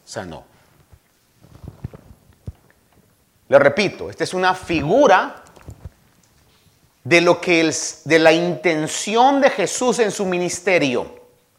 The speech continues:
Lo que él quería era traer una limpieza espiritual, y esa limpieza espiritual iba a hacer que la gente pudiera ver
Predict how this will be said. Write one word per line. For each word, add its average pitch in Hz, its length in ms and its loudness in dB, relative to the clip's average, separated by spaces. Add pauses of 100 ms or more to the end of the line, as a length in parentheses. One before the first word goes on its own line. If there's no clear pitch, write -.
(1500)
Lo 170 180 4
que 196 180 6
él 233 140 4
quería 233 440 6
era 226 240 4
traer 185 280 2
una 214 200 0
limpieza 202 1000 2
espiritual, 185 880 2 (1400)
y 151 160 2
esa 226 220 6
limpieza 202 580 2
espiritual 170 880 0 (640)
iba 185 320 2
a 180 40 6
hacer 185 400 -2
que 180 140 -8
la 151 120 0
gente 160 500 -6
pudiera 120 500 -6
ver 123 640 -6